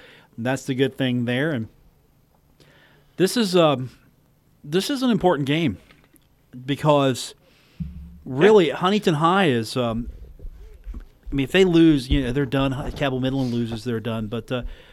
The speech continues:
Speaker 1: I mean, this is really an important game
Speaker 2: Mm-hmm.
Speaker 1: because early on this season, a lot of people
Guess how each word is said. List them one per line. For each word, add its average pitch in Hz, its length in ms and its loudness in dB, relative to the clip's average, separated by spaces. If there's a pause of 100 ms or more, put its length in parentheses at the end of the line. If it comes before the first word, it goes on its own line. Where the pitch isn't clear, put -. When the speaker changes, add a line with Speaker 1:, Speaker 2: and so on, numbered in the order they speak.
(180)
Speaker 1:
I 135 40 -12
mean, 131 100 -6
this - 160 -8
is 180 160 -6
really 147 340 0
an 131 80 -6
important 123 340 -4
game 139 200 -2
Speaker 2:
Mm-hmm. 135 60 -2
Speaker 1:
because 120 320 -4 (680)
early 180 280 6
on 156 200 2
this 131 140 0
season, 139 560 0
a 117 100 -10
lot 127 280 -4
of 180 60 -8
people 135 480 -2